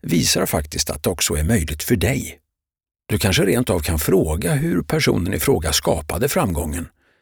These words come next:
och vilka tips hen kan ge för att också du ska kunna lyckas med något som du vill satsa på. Vad skulle ett sånt tips vara värt, tycker du?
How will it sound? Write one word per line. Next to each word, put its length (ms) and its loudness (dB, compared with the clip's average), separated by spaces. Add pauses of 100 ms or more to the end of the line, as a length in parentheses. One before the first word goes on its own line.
(260)
och 100 2
vilka 260 2
tips 480 -2
hen 320 0
kan 300 -2
ge 260 0
för 160 -2
att 180 -4
också 260 0
du 180 -2
ska 180 -4
kunna 220 -2
lyckas 420 -4
med 80 -2
något 300 -4
som 160 0
du 180 -2
vill 140 -2
satsa 400 -2
på. 240 -10 (760)
Vad 120 0
skulle 180 0
ett 80 -2
sånt 300 2
tips 320 -2
vara 200 2
värt, 460 -4
tycker 260 -4
du? 160 -8